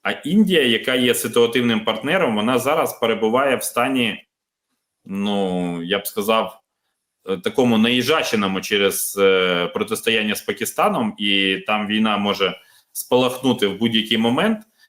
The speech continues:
і уявити собі, що для Індії буде ви-, е, вигідно різке зростання цін на нафту, як на стратегічну сировину, я, чесно кажучи, не можу.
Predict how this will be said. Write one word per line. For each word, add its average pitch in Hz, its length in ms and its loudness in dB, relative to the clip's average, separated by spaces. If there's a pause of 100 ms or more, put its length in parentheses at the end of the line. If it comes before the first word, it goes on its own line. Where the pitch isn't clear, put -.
(220)
і 107 280 2
уявити 123 540 2
собі, 107 320 -2
що 104 280 -2 (320)
для 117 140 0
Індії 110 580 0
буде 101 280 -2
ви-, 104 360 -2
е, 90 520 0 (480)
вигідно 95 1080 0
різке 113 360 0
зростання 107 580 -2
цін 110 280 -2
на 101 100 0
нафту, 98 420 -2
як 87 220 -4
на 90 320 -4 (320)
стратегічну 107 680 -2
сировину, 123 480 -2
я, 135 120 0
чесно 123 280 -8
кажучи, 113 340 -4
не 101 120 -4
можу. 76 240 -12